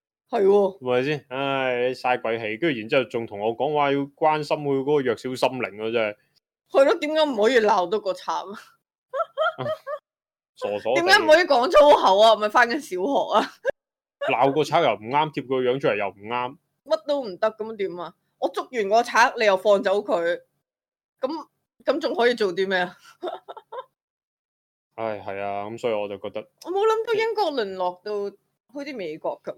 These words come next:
Speaker 2: 係啊，你仲聽人講話，誒，英國嗰啲，誒，歧視嚴重啲，我唔覺啊，我覺得佢好包容啲賊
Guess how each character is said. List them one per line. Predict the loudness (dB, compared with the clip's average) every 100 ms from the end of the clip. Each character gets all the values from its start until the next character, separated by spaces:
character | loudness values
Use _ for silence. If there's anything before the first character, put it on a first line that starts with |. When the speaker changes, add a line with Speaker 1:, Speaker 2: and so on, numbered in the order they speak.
| -14
Speaker 2:
係 | -20 -8 -6 -4
啊， | -6 -10 _ _ _
你 | -6
仲 | -4
聽 | -2 -2
人 | 0
講 | -2 -2
話， | -2 -2
誒， | -2 -2
英 | -6 -4
國 | -4 -4
嗰 | -8 -10 -12
啲， | -6 -4 -4
誒， | -8
歧 | -14
視 | -12 -12
嚴 | -12 -12
重 | -12 -8
啲， | -6
我 | -6 -8
唔 | -8
覺 | -6 -4
啊， | -2 -2
我 | -2 -2
覺 | -4
得 | -2
佢 | -4
好 | 2
包 | 2 2
容 | -2
啲 | -10
賊 | -6